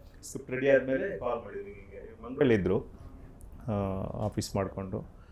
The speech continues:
So ಹೋಗಿದ್ದೆ, ನರೇಶನ್ ಕೊಟ್ರು, ಇಷ್ಟ ಆಯ್ತು, ತುಂಬ ಖುಷಿ ಆಯ್ತು. ಆ, ಆಮೇಲೆ ಒಂದಷ್ಟು ಪಾತ್ರಗಳ ಬಗ್ಗೆ ಹೇಳಿದ್ರು, ಆ, ಕಾಸ್ಟಿಂಗಿಗೆ ಹೆಲ್ಪ್ ಬೇಕು ಅಂತ. So ಒಂದಷ್ಟು ಪಾತ್ರಗಳಿಗೆ ಸಜೆಸ್ಟ್ ಮಾಡಿದ್ದೆ, ಅವ್ರು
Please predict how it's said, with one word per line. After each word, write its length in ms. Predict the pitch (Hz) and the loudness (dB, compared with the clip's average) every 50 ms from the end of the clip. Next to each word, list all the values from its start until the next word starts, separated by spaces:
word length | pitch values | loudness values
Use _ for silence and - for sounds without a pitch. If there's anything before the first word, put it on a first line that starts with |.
| - - - - - - - - - - - | -20 -20 -20 -20 -18 -18 -18 -18 -16 4 8
So 120 | 139 135 | 10 10
ಹೋಗಿದ್ದೆ, 400 | 104 120 113 98 101 92 82 107 | 12 12 10 10 10 8 8 10
ನರೇಶನ್ 360 | 110 117 120 117 - 110 95 | 12 12 12 12 10 6 4
ಕೊಟ್ರು, 440 | - 92 - - - - - - - - | 6 4 2 2 -4 -8 -8 -2 2 4
ಇಷ್ಟ 160 | 120 - - | 6 12 12
ಆಯ್ತು, 220 | 131 110 101 - - | 12 12 12 12 8
ತುಂಬ 200 | 117 113 110 113 | 10 10 12 10
ಖುಷಿ 280 | - 117 107 - 117 | 10 8 6 8 8
ಆಯ್ತು. 260 | 107 95 - - - 117 - - - - - - - - - - | 8 8 8 4 -2 -4 -4 -6 -10 -12 -14 -12 -8 -6 -2 2
ಆ, 40 | 120 113 110 110 110 110 107 107 110 | 4 4 4 6 4 4 4 4 4
ಆಮೇಲೆ 200 | 113 117 117 117 | 6 10 10 12
ಒಂದಷ್ಟು 260 | 117 120 120 - - | 12 10 10 8 8
ಪಾತ್ರಗಳ 520 | - 120 120 135 - 135 131 113 120 117 113 | 12 12 12 12 12 12 12 12 12 12 12
ಬಗ್ಗೆ 540 | 113 113 104 98 107 110 110 107 107 107 | 12 10 10 12 12 12 12 12 10 10
ಹೇಳಿದ್ರು, 760 | 104 110 104 95 98 92 - - 98 98 98 95 92 92 - - | 8 8 8 8 8 6 4 4 4 4 6 4 4 2 2 2
ಆ, 380 | 104 98 98 98 98 107 - - - - - - - - | 4 4 4 4 4 2 0 -2 -4 -8 -10 -6 -4 -4
ಕಾಸ್ಟಿಂಗಿಗೆ 600 | 107 - - 107 104 - - 107 101 95 92 92 | 2 8 10 10 10 10 6 4 6 6 6 6
ಹೆಲ್ಪ್ 280 | 95 98 95 90 - - | 6 6 4 2 2 -2
ಬೇಕು 160 | - - - - | -4 -6 -4 -6
ಅಂತ. 180 | - - - - | -6 -6 -4 0
So 240 | - 120 117 - - | 2 2 2 2 2
ಒಂದಷ್ಟು 280 | 120 117 120 - - - | 4 4 4 4 6 10
ಪಾತ್ರಗಳಿಗೆ 760 | - 117 117 120 113 92 104 107 110 127 135 123 117 - - - - - - | 10 12 12 12 10 10 10 8 8 6 6 4 2 0 -4 -6 -4 -4 4
ಸಜೆಸ್ಟ್ 300 | - 113 113 107 - - | 8 8 8 8 8 8
ಮಾಡಿದ್ದೆ, 320 | 107 101 95 98 - 117 | 8 8 8 8 8 8
ಅವ್ರು 160 | 120 110 104 | 8 6 6